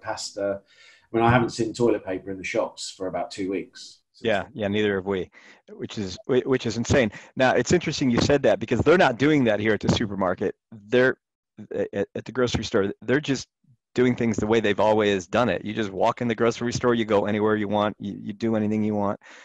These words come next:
Speaker 2: It, it's really not a safe place to go, in my opinion. And the supermarkets are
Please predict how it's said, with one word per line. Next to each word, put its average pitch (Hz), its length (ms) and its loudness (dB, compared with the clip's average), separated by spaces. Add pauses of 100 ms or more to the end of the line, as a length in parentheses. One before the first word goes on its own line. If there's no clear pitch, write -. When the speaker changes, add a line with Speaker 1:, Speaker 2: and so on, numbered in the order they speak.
(440)
Speaker 2:
It, - 340 -2
it's 139 180 0
really 156 240 4
not 113 240 4
a - 80 0
safe 101 280 0
place 101 440 0
to - 140 -18
go, 98 280 2
in 87 60 -2
my 92 260 0
opinion. 98 500 -4
And 107 100 0
the 117 60 0
supermarkets 117 680 -2
are 92 140 2